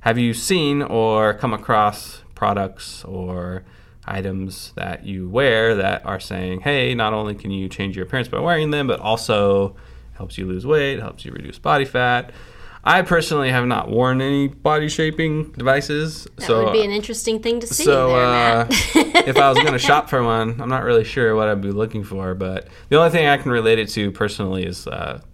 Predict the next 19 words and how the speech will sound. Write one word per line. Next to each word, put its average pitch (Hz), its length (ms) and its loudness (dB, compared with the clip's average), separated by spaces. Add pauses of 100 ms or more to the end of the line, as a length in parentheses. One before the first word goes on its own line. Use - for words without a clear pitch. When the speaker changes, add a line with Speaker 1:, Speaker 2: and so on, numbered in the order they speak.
(120)
Speaker 1:
compression - 640 -8
wear, - 260 -4
but - 200 -8
that's - 260 -8
more 101 140 -2
for - 180 -4
Speaker 2:
Yeah. - 200 0
Speaker 1:
a, - 20 -10 (440)
that's 131 160 2
more 131 200 4
for 107 320 2
a, 104 240 2
uh, 98 260 -2 (240)
performance 104 480 0
aspect 92 500 -10
rather 95 300 -10
than - 160 -12
a - 160 -10 (320)
aesthetic. - 720 -8